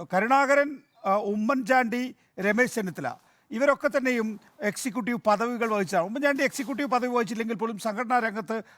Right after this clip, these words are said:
നല്ല രീതിയിലുള്ള, ആ, ആ, വേരുകളുണ്ടായിരുന്നു. ആ നിലയിലാണ് അവർക്ക് ഓരോ മേഖലയിലും ഒരു വാർഡിൽ, ആ, ഒരാളെയെങ്കിലും അവർക്ക് അറിയാം എന്ന് കൂട്ടിക്കോളൂ, നമുക്ക് അങ്ങനെ വിലയിരുത്തിയാൽ. അതുപോലുള്ള നേതാക്കൾ പിൽക്കാലത്ത് വരണ്ടേ? അപ്പോൾ അവിടെയാണ്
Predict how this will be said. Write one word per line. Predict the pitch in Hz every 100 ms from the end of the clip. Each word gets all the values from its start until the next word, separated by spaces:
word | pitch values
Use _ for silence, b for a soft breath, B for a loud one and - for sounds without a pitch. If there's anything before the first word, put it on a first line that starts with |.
| b
നല്ല | 175 202 240
രീതിയിലുള്ള, | 233 214 226 208 202 196 185 b b
ആ, | 170
ആ, | 165 165 165 170 170 175 165
വേരുകളുണ്ടായിരുന്നു. | 170 196 240 254 226 175 147 147 131 117 - -
ആ | 180 269
നിലയിലാണ് | 285 294 294 277
അവർക്ക് | 254 254 - 254 254 226
ഓരോ | 220 240 254
മേഖലയിലും | 247 233 190 233 214 220
ഒരു | 240
വാർഡിൽ, | 226 247 254 220 - b b
ആ, | 190
ഒരാളെയെങ്കിലും | 196 214 247 240 254 214 233
അവർക്ക് | 214 214 220
അറിയാം | 202 214 202
എന്ന് | 208
കൂട്ടിക്കോളൂ, | 185 185 190 165 131 180
നമുക്ക് | 196 190 180 b b -
അങ്ങനെ | 202 208
വിലയിരുത്തിയാൽ. | 185 180 147 147 117 - b b -
അതുപോലുള്ള | 143 196 285 311
നേതാക്കൾ | 254 214 240 294 - 320
പിൽക്കാലത്ത് | 294 269 196 277 277 247 311
വരണ്ടേ? | 247 196 277 311 180 110
അപ്പോൾ | 135 196
അവിടെയാണ് | 143 160 285 320 311 311